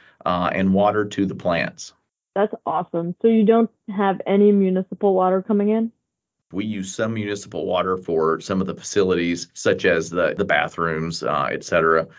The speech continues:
Speaker 1: uh, but the
Speaker 2: Okay.
Speaker 1: plants get rainwater.
Speaker 2: Yeah, that's really incredible.
Speaker 1: Water conservation is increasingly important in agriculture in general. You know, United Nations studies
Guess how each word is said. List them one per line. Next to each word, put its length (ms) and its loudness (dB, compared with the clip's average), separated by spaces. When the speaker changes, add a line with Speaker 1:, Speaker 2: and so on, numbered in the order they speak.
Speaker 1:
uh, 240 2
but 220 -4
the 80 -6
Speaker 2:
Okay. 80 -10
Speaker 1:
plants 580 -2
get 400 0
rainwater. 640 -4
Speaker 2:
Yeah, 180 -2
that's 200 2
really 240 8
incredible. 640 -4
Speaker 1:
Water 400 -2
conservation 880 -2
is 200 -2
increasingly 840 -2
important 600 -4
in 240 -8
agriculture 640 -4
in 220 -8
general. 540 0
You 120 -2
know, 120 0
United 560 0
Nations 580 -6
studies 680 -4